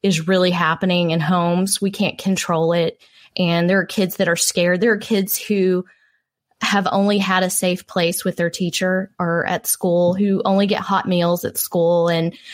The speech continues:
there's just so many things that we have to consider at this point. So I'm just very, very grateful for, um, being an educator at this point. I feel very proud to be part of this,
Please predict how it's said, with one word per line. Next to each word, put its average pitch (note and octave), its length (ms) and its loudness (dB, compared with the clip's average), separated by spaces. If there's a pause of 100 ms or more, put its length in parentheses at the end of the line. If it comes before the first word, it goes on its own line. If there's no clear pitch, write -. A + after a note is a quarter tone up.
there's A3 180 2
just B3 260 0
so A3 160 2
many A3+ 180 2
things G3 240 -2
that E3 120 0
we F#3 100 0
have E3+ 200 -2
to F#3 80 -10
consider F3 420 -2
at E3+ 120 -2
this E3 160 -4
point. D#3+ 380 -2
So E3 400 0 (640)
I'm A#3 100 4
just G3 140 0
very, F#3+ 220 2
very G3+ 220 0
grateful F3 580 0 (280)
for, F3+ 600 0
um, F3 380 -2
being G#3+ 220 2
an A3+ 120 -2
educator F#3+ 440 0
at D#3 100 -2
this E3+ 140 -4
point. - 160 -2
I F3+ 40 -4
feel B3 180 0
very G3 320 0
proud E3+ 760 -4
to F#3 540 0 (140)
be G3 220 0
part G3 460 -2
of F3+ 400 -2
this, E3+ 480 -2